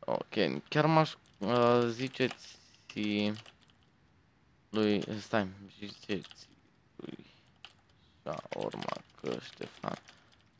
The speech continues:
fost luat la teste T, ca să nu, n-are fapt las.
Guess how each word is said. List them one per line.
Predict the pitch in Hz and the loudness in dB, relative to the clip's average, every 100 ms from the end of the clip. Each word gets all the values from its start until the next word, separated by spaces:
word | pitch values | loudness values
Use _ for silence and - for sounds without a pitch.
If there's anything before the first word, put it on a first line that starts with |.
| _ | _
fost | 104 110 - | -6 -6 0
luat | 104 104 | 4 6
la | 104 104 | 4 2
teste | - 104 - - | 0 -4 -2 -2
T, | 98 _ - 104 98 110 131 - - - - - | -2 _ 2 4 6 6 4 2 -8 -20 -18 2
ca | 113 107 110 107 104 - - | 8 10 10 8 4 -4 -6
să | - 101 101 | 4 8 8
nu, | 101 101 90 - - - - | 6 4 2 0 -4 -14 6
n-are | 98 98 95 | 12 12 12
fapt | - 101 - | 6 6 6
las. | 95 92 | 4 4